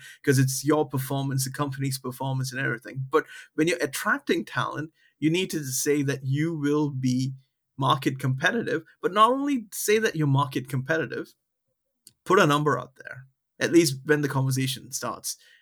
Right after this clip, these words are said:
If you don't put a number out there, you may lose out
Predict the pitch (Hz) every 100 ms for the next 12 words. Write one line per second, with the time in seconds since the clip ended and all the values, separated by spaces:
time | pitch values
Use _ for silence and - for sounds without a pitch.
0 | _ - 151 247 330 233 202 185 180 151
1 | 135 131 123 127 120 - - 143 135 131
2 | 135 143 139 131 127 127 123 127 131 131
3 | 135